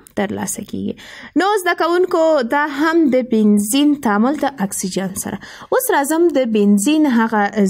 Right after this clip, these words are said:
ځینې، اه، برخې تاسو ته وی-، رسموم یا ویلی شم چې د بنزین ځینې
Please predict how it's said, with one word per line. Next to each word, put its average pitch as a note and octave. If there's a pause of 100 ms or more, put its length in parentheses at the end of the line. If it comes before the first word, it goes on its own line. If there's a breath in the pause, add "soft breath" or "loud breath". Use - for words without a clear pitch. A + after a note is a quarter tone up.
ځینې، C#4+
اه، G3 (100)
برخې C#4+ (120)
تاسو -
ته F#3
وی-، F#3+
رسموم G3+
یا G#3
ویلی A#3+
شم A3
چې G#3+
د F#3+
بنزین G3
ځینې B3+